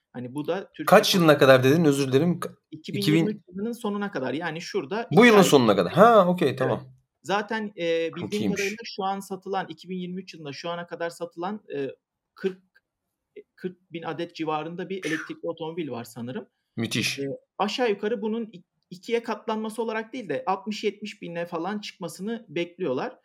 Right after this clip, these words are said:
Speaker 1: E, gerçekten dediğin gibi talep yüksek. Önceki aylara baktığımızda yani iki bin yirmi üçün başıyla şimdisi, e, bir dokuz on aylık, e, süreci kıyasladığımızda bile çok keskin bir fark var.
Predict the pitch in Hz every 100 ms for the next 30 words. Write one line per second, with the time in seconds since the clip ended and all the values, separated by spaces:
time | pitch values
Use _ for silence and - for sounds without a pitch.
0 | _ _ _ _ - 139 175 202 208 202
1 | 190 185 175 196 185 139 147 160 175 175
2 | 170 - 233 247 156 165 185 185 202 202
3 | - 156 170 175 180 170 - 180 156 131
4 | 131 135 147 190 202 196 190 196 202 233
5 | 196 143 147 - 226 190 127 - - 185
6 | 208 202 190 165 160 _ _ - 127 123
7 | 113 127 160 311 147 151 180 208 196 180
8 | 180 _ _ _ _ - 135 135 147 160
9 | 208 214 196 180 180 160 185 196 214 240
10 | 208 240 214 208 - 170 - 202 180 -
11 | 185 - 175